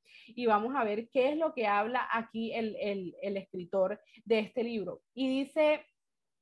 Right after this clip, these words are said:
en el versículo, eh, a ver, yo miro acá, die-, el, el versículo ocho, repito, Cantar de los Cantares cuatro, del ocho al doce. Entonces aquí vamos a ver cómo es tan claro. Dice,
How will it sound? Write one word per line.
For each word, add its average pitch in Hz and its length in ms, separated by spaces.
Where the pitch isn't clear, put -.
en 233 160
el 233 140
versículo, 277 1160
eh, 226 540
a 202 100
ver, 202 300
yo 214 100
miro 214 220
acá, 226 340
die-, 208 400
el, 208 380
el 220 140
versículo 233 560
ocho, 202 300
repito, 190 400
Cantar 185 280
de 233 100
los 285 120
Cantares 214 500
cuatro, 226 480
del 185 280
ocho 214 500
al 185 220
doce. 196 360
Entonces 226 380
aquí 247 300
vamos 226 340
a 233 60
ver 190 340
cómo 262 380
es 233 320
tan 247 320
claro. 185 280
Dice, 185 320